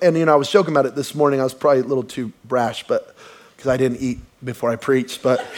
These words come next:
so I was probably too, but, you know, people will, you know, they'll come and they, they don't serve, they don't get involved, they don't, they don't give, they don't go to small group, they don't, they don't do anything. And then after a few months, they go, "You know, we're, we're leaving the church." And it's like, "You weren't here."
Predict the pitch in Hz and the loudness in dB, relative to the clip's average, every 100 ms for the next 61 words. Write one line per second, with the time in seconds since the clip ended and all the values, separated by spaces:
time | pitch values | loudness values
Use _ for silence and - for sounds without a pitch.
0 | - - - - 143 - 180 165 160 175 | -12 -12 -6 2 2 6 4 4 4 4
1 | 151 - - - - - - - - - | 4 2 -8 -12 -14 -14 -18 -14 -14 -12
2 | - 294 240 208 - 269 269 233 202 180 | -4 0 2 0 0 -2 0 2 2 2
3 | - 226 202 190 185 190 202 180 151 - | -2 0 2 2 0 0 0 0 -2 -4
4 | 151 147 180 - 175 151 139 151 156 156 | -2 0 -2 -2 -2 0 0 0 0 -2
5 | 147 135 135 127 113 139 147 - _ - | 0 0 0 -4 -2 -2 -2 -6 _ -20
6 | - _ 135 151 151 143 143 123 123 135 | -20 _ 2 2 0 2 2 0 -2 0
7 | 143 147 143 - 139 127 131 113 117 107 | 2 0 -2 -2 -2 0 -2 -2 -10 0
8 | 143 143 143 - - - 147 180 165 147 | 2 2 0 -12 -8 -2 0 2 2 2
9 | 139 113 113 104 _ _ _ _ _ _ | 0 -4 -10 -12 _ _ _ _ _ _
10 | _ _ 170 214 202 185 - 180 185 175 | _ _ 2 4 4 2 0 2 2 2
11 | 151 139 147 143 135 139 139 - 135 131 | 2 2 2 -2 2 2 0 -2 -2 0
12 | 117 117 110 107 - - - 151 147 143 | -4 -8 -10 -12 -12 -18 -6 -4 2 4
13 | 127 - - - _ - 131 180 247 175 | 2 0 -20 -20 _ -10 0 2 2 0
14 | 170 254 135 - | -4 -4 -6 -12